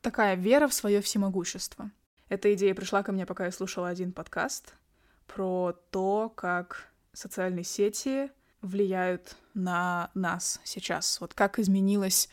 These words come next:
общение между людьми и вообще люди сами с появлением социальных сетей. И авторы подкаста, авторки подкаста, вернее, говорили про то, что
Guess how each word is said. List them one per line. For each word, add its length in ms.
общение 540
между 280
людьми 460
и 20
вообще 260
люди 200
сами 320
с 60
появлением 420
социальных 360
сетей. 380
И 560
авторы 320
подкаста, 580
авторки 520
подкаста, 440
вернее, 280
говорили 560
про 240
то, 200
что 420